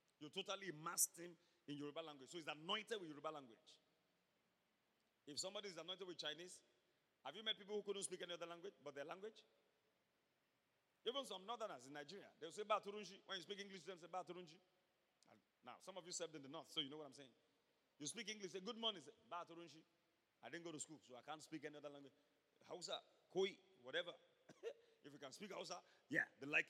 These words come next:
you. You can't speak it, forget it. You talk too much, they say, they bring out the knife. You're insulting me. I don't know what you're saying. <laughs> Lord have mercy. How God anointed Jesus of Nazareth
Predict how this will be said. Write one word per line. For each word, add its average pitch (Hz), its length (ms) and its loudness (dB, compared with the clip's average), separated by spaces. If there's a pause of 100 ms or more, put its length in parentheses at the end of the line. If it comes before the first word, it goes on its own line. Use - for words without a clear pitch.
you. 117 40 -12 (120)
You 135 80 -10
can't 202 160 -4
speak 185 240 -2
it, - 160 -4
forget 180 240 12
it. - 80 -4 (2250)
You 139 160 -8
talk 208 160 6
too 220 160 0
much, 214 160 10 (140)
they 190 100 0 (560)
say, 208 160 2
they 247 400 6
bring 196 160 4
out 190 80 2
the 175 80 -2
knife. 208 240 4 (160)
You're 156 160 2
insulting 214 240 4
me. 220 160 -2 (240)
I 131 80 -4
don't 190 80 6
know 226 80 8
what 214 80 4
you're 208 160 -2
saying. - 160 2 (720)
<laughs> 131 80 -8 (1300)
Lord 147 160 0
have 139 160 0
mercy. 131 320 10 (1400)
How - 160 12
God - 220 12 (100)
anointed 403 480 12
Jesus 254 400 12
of 240 80 -2
Nazareth - 400 0